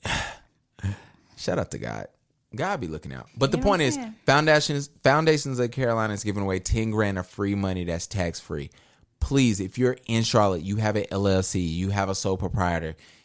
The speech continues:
Speaker 1: you have a photography business, go apply.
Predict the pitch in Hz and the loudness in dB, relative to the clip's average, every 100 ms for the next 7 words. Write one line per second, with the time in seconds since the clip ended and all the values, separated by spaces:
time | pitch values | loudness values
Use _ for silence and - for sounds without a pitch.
0 | _ - 98 107 110 107 98 95 87 92 | _ -14 -6 -2 -2 0 0 -2 -6 -6
1 | 92 90 85 90 80 80 78 - - 98 | -4 -4 -6 -10 -8 -10 -10 -12 -2 2
2 | 104 110 98 95 - 95 80 | 2 0 -6 -6 -2 0 -2